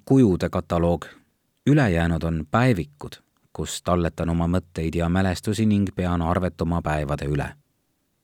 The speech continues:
Päevik täidab juba üheksat märkmikku, praegune on kümnes.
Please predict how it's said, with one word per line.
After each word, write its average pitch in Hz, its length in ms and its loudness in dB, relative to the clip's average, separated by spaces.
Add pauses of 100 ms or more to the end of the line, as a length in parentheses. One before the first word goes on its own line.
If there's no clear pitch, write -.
(400)
Päevik 135 580 2 (360)
täidab 98 400 4
juba 104 240 6
üheksat 117 640 0
märkmikku, 90 800 2
praegune 82 580 2
on 92 180 2
kümnes. 98 460 2